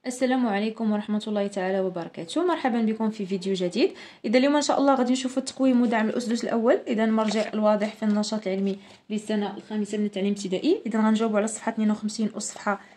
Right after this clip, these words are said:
ثلاثة وخمسين. غادي نبداو بالتمرين الأول. إذا لدينا لاباغاي أورينير، إذا هذا ال-، ال-، الجهاز البولي.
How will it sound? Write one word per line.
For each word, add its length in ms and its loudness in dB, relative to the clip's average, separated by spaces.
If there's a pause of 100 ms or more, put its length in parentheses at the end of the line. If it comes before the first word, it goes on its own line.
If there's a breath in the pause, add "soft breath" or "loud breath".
(220 loud breath)
ثلاثة 380 2
وخمسين. 480 -4 (380 loud breath)
غادي 220 4
نبداو 360 2
بالتمرين 560 0
الأول. 540 2 (540 soft breath)
إذا 200 0
لدينا 720 2
لاباغاي 840 0
أورينير، 520 0 (220)
إذا 160 -2
هذا 300 0
ال-، 140 2
ال-، 220 0
الجهاز 640 0 (300 loud breath)
البولي. 480 2